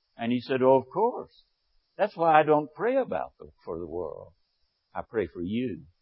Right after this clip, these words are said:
because you are the hope of the world. And I pray for those that will come after you that believe because of you. Because the only hope the world has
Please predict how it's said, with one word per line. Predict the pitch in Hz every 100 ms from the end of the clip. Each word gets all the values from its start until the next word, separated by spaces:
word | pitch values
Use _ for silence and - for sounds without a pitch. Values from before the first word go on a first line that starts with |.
| _ _ _ _ _ _ _ _ _
because | 82 90 82
you | 117 185 147 - - - -
are | 104
the | 90
hope | 98 117 80 - _ _
of | 101 90
the | 95
world. | 98 87 76 - _ _ _ _ _ _ _ _ _ -
And | 143
I | 160 165
pray | 190 226
for | 226 214
those | 165 180 190 185 135
that | -
will | 156
come | 147 165 156 151 -
after | 214 220 - - 87
you | 85 90 92 95 110 _ _ _ -
that | 160
believe | 127 151 165 185 190 202 151
because | 143 143 185 151
of | 160 135
you. | 165 135 90 90 - _ _ _ _ 151
Because | 139 180 127
the | 196
only | 254 285 311 269 220
hope | 214 254 160 - - - -
the | 165
world | 180 202 185 156
has | 190 202 170 113 82